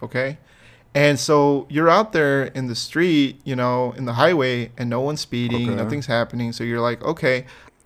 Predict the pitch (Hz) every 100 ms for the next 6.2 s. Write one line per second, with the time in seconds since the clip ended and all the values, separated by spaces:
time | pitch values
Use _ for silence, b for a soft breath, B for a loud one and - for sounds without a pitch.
0 | _ _ - 123 117 - 123 - 98 110
1 | 165 - - 113 104 120 120 - 95 92
2 | 98 110 107 107 120 147 160 170 120 151
3 | 139 143 147 135 135 131 127 143 196 127
4 | - 123 139 135 110 - 131 117 - 117
5 | 117 - 143 131 123 b b b _ 151
6 | -